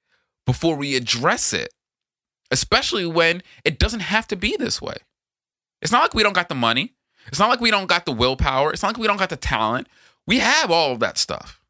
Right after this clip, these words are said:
We just have no will to exercise it in a,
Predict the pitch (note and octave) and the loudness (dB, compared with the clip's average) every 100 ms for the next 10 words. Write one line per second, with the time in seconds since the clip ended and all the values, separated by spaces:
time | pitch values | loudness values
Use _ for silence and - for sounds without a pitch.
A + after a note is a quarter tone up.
0 | _ _ _ _ - A3 E4 G#3 C3+ A#2 | _ _ _ _ -8 -6 -4 -4 -4 -4
1 | A#2+ D3 D#3+ A2+ E3+ F3 G2+ - _ _ | 0 0 0 0 0 0 -6 -14 _ _
2 | _ _ _ - D3+ C#3+ - F3+ B2+ G#2+ | _ _ _ -4 0 0 0 -2 0 0
3 | B2+ D3 - _ - D3+ D#3+ | -2 -6 -10 _ -8 -6 -6